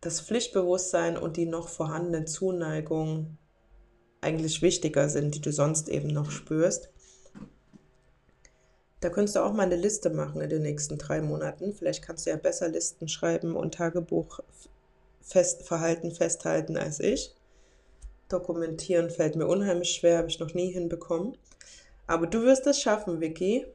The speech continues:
Schreib doch mal drei Monate auf, nimm dir eine Kalender-App oder ein Kalenderbuch zur Hand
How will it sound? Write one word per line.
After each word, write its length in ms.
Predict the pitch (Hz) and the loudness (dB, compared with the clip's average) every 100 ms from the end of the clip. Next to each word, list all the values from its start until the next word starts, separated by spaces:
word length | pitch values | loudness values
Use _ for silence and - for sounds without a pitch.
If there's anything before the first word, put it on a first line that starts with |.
| - 170 - | -10 -6 -6
Schreib 380 | - - 196 202 | -6 -2 2 2
doch 200 | 220 208 | 2 0
mal 180 | 185 170 | -2 -2
drei 340 | - 170 185 | -2 0 0
Monate 600 | 208 202 202 196 190 175 | 2 0 0 -2 0 0
auf, 420 | 165 175 175 - - _ _ _ _ _ _ _ - - - | 0 0 -2 -6 -20 _ _ _ _ _ _ _ -20 -20 -4
nimm 240 | 190 214 214 | 2 4 4
dir 440 | 208 196 196 - - | 4 4 4 -2 -6
eine 220 | 185 180 | 0 0
Kalender-App 1000 | 180 170 170 196 254 226 - 208 208 - | 0 2 4 4 2 -2 0 -2 -2 -2
oder 320 | 185 202 202 | 2 4 4
ein 160 | 190 - - - | 2 -2 -10 -12
Kalenderbuch 720 | - 170 180 190 180 208 208 | -2 0 2 2 4 0 -2
zur 240 | - 180 | -4 -2
Hand 320 | 175 170 180 | 0 -2 -4